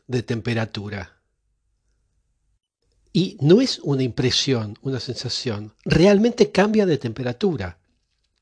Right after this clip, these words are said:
Si, si <laughs> alguno hubiese contado con dos termómetros o, o algo para captar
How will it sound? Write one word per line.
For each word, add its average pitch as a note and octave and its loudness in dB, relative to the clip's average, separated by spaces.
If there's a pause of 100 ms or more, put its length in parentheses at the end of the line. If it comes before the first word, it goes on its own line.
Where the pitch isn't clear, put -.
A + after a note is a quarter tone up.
(720)
Si, C3 -2
si B2 -2 (280)
<laughs> - -14 (160)
alguno E3+ 4
hubiese D#3+ 0
contado C#3 2
con A#2+ -2
dos D3 2
termómetros C#3+ -2
o, A#2 -4 (320)
o A#2+ -2
algo C#3 -2
para A#2+ -2
captar A#2+ 0